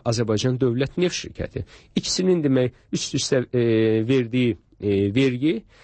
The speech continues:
yerdə qalan nəinki o iyirmi səkkiz, o əlli səkkiz, altmış səkkiz min, e, vergi ödəyicisindən qat-qat çoxdur. İkinci bir tərəfdən, e, hər il, e,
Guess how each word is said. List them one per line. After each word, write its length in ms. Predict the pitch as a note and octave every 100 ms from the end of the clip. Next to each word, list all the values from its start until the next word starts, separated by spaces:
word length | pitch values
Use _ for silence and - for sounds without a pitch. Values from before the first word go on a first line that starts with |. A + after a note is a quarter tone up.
| _ -
yerdə 300 | C#3 C3+ C#3
qalan 280 | C3+ C3+ D3
nəinki 320 | A3 - C3+
o 60 | A2+
iyirmi 260 | A#2 A2+
səkkiz, 540 | - G#2 - B2+ - - _ _ _ _
o 160 | C#3 C3 - _ _
əlli 260 | C#3+ D3 C3+
səkkiz, 460 | C#3 - C3+ - A#2 -
altmış 380 | C#3 - C#3 -
səkkiz 400 | C3+ - A#3 D3
min, 240 | C#3 E3 C#3
e, 140 | A2+ A2 G#2 G2+ G2+ F#2+ F#2+ F#2 F#2
vergi 320 | C#3 C3 D#3+
ödəyicisindən 640 | C3+ A#2+ - - A#2 F#3 -
qat-qat 380 | - - - -
çoxdur. 440 | - C3 - _ _ _ _ -
İkinci 360 | - G#3 G#3+ F#3
bir 140 | A#2+
tərəfdən, 480 | G#2 F#2 - D#2 D#2+ - - - - -
e, 80 | A2+ G#2 G2 F#2+ F2+
hər 260 | F2+ F3 A#3 -
il, 240 | G3 G3 -
e, 140 | A2+